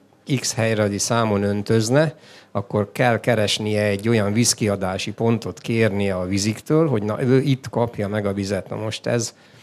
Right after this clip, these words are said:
megint egy, ö, ezt is tudni kell, hogy nagyon sok helyen az Alföldön olyan helyen kapja meg ezt a vízkiadási pontot, ahol oda kormányozzák Y Y csatornán, vagy,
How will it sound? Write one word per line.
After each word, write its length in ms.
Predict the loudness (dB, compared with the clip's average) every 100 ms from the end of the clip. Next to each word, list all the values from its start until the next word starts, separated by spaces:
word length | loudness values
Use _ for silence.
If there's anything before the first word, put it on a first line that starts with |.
| -20 _ 2
megint 360 | 4 4 4
egy, 300 | 4 2 2
ö, 160 | 4 4 0 -16 _ _
ezt 340 | -2 -2 -2 -4
is 200 | -4 -6 2
tudni 320 | 2 4 0
kell, 300 | 2 2 4
hogy 300 | 2 0 -6 -12 -12
nagyon 420 | -4 2 2 2 2
sok 280 | 2 2
helyen 240 | 2 2 2
az 140 | 2
Alföldön 720 | 2 2 2 0 2 0 -2 -8 _
olyan 300 | 2 2 2
helyen 320 | 0 0 0
kapja 340 | -2 -2 0 0
meg 160 | 0
ezt 180 | 0 -2
a 80 | 0
vízkiadási 720 | 0 0 0 0 0 -2 -8
pontot, 520 | -6 -6 0 -2 0
ahol 300 | -2 0 0
oda 300 | 2 2 0
kormányozzák 960 | -2 0 2 2 0 0 2 2 0 0
Y 120 | -2 -4 -6 -4
Y 240 | -2 -2 -2
csatornán, 800 | -2 0 2 0 2 0 2 0
vagy, 240 | -2 -4